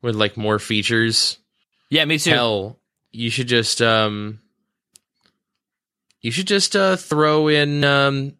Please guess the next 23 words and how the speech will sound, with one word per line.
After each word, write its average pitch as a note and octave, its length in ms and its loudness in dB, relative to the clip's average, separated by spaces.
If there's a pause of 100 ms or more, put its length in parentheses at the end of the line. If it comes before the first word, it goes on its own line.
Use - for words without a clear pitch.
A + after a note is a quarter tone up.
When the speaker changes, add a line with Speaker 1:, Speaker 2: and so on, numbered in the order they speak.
Speaker 1:
just C3 280 -2
the B2 100 2
Subspace A#2+ 460 0
Emissaries G2+ 540 -2
from G2 140 -8
Brawl. F2 420 -2
Just, G2+ 240 0
like, G2 280 -2
just - 240 -4
put G2+ 220 -2
that F2+ 240 0
in, F2+ 380 -6 (1000)
in A2 240 0
<laughs> - 680 -4
the A#2+ 120 -2
new A2 180 -4
one. G#2+ 100 -2
Speaker 2:
Yeah. B2+ 120 0 (400)
Speaker 1:
I D3 100 2
think G3+ 240 -2
I C#3 160 0
actually, D3 240 0
I, B2+ 80 0